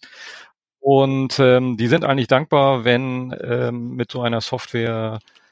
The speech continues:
ja, auch so Leitplanken gesetzt werden. Also so, äh, neudeutsch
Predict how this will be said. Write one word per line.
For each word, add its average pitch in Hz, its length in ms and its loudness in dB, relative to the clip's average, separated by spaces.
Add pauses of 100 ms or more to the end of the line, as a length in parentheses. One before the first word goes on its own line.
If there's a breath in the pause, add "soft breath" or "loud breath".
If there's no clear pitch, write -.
(340 soft breath)
ja, 120 260 4
auch 113 140 -2
so 135 100 -2
Leitplanken 117 480 0
gesetzt 104 340 -2
werden. 110 300 -6 (160)
Also 107 240 0
so, 101 400 0 (100)
äh, 107 360 -4
neudeutsch 107 480 -2